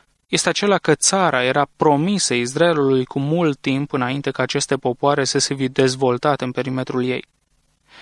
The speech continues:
Atunci când Dumnezeu promite ceva, pentru el, lucrul acela este ca și împlinit. Deci, din punctul de vedere al lui Dumnezeu, țara era a Israelului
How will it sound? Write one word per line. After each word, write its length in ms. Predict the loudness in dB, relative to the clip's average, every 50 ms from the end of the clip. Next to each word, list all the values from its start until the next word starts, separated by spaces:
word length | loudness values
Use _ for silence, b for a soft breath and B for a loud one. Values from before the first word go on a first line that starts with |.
| B B B B B B
Atunci 320 | B 0 2 4 2 2 2
când 160 | 2 2 4
Dumnezeu 440 | 4 4 4 2 2 4 4 4 2
promite 540 | 2 2 2 2 2 2 0 -2 -2 -4 -4
ceva, 460 | -4 -4 -6 -4 -4 -4 -6 -6 _ _ _ _ _ _ _
pentru 320 | -2 -2 -2 0 -2 -4
el, 300 | -4 -4 -4 -6 -8 -12 -16 _ _ _
lucrul 460 | -2 0 2 2 2 0 -2 -2 -2
acela 380 | -2 -2 -4 -6 -4 -4 -4 -4
este 220 | -4 -6 -6 -6
ca 140 | -2 -2 -2
și 120 | -2 0 -2
împlinit. 540 | -4 -4 -4 -4 -4 -4 -6 -8 _ -18 _ _ _ _ _ _ _ B B B B B B B B B
Deci, 300 | B 0 2 2 2 -2 0
din 220 | 2 4 4 4
punctul 420 | 4 4 6 6 6 6 6 4 6
de 100 | 6 4
vedere 320 | 4 2 2 2 2 0
al 60 | 2
lui 120 | 0 0 0
Dumnezeu, 540 | 0 -2 -2 -2 -2 -2 0 0 -2 -2
țara 480 | -2 -2 -2 0 2 2 2 2 2 0
era 240 | 0 0 0 2 2
a 60 | 2
Israelului 680 | 0 0 0 0 2 2 2 2 2 0 -4 -6 -8 -14